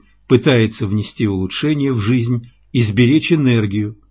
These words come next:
Труд изобретателей ценен в мировом масштабе. Условия научных достижений должны соответствовать требованиям будущего. Если бы учёные поняли, что постоянное расширение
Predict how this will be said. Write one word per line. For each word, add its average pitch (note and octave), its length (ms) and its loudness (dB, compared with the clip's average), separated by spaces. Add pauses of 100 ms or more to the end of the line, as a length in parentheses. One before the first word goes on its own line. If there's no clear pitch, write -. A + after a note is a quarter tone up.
(420)
Труд F3 320 4
изобретателей A2 800 -2
ценен A#2+ 440 0
в G#2 60 -2
мировом A2 440 0
масштабе. E2+ 580 -10 (360)
Условия C3 540 2
научных B2 500 0
достижений B2 560 -2
должны G#2 320 -2
соответствовать A2+ 760 -6
требованиям A2 560 0
будущего. A2+ 460 -6 (400)
Если C3 280 0
бы B2 120 0
учёные G#2 480 -2
поняли, F2+ 360 -4
что - 200 -8
постоянное A#2+ 800 -2
расширение A2+ 800 -4